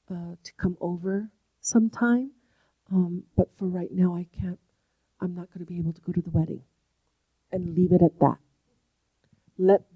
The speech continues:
them ask why. Do not give information that's not asked for. Okay? You don't need to explain yourself or justify yourself, only if they want to know.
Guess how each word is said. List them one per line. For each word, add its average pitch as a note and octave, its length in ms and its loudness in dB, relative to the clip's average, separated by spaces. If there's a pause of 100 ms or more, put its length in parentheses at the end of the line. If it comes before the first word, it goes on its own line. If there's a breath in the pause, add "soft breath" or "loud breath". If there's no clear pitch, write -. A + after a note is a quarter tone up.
them F#3+ 380 0
ask E3+ 360 -4 (160)
why. D3 500 -2 (1700)
Do G3+ 120 4
not F#3 360 4
give B3 280 0
information G#3 600 -2
that's F#3 200 -8
not E3+ 280 -4 (180)
asked - 440 6
for. D#3 480 8 (2000)
Okay? G3+ 200 -12 (880)
You G3 100 -4
don't F#3+ 380 6
need G#3+ 340 -4
to - 80 0
explain A#3+ 500 4
yourself C#4+ 380 6
or A3+ 80 2
justify G#3 520 4
yourself, F#3+ 360 0 (320)
only B3+ 480 6
if - 280 2
they A3 220 4
want G3 420 -8
to A3+ 100 -12
know. E3 380 -6